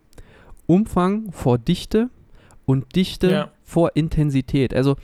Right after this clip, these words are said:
Speaker 1: das heißt, zuallererst sollte ich zum Beispiel, wenn ich zweimal in der Woche zum Training komme, versuchen, irgendwie drei, vielleicht sogar viermal zum Training zu kommen.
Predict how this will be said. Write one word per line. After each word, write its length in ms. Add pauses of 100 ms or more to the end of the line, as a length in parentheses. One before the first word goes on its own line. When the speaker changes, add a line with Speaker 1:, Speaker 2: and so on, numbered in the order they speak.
(140)
Speaker 1:
das 120
heißt, 300
zuallererst 640
sollte 240
ich 160
zum 140
Beispiel, 300
wenn 120
ich 120
zweimal 600
in 80
der 120
Woche 160
zum 200
Training 300
komme, 280
versuchen, 420
irgendwie 400
drei, 520
vielleicht 360
sogar 200
viermal 340
zum 140
Training 300
zu 100
kommen. 300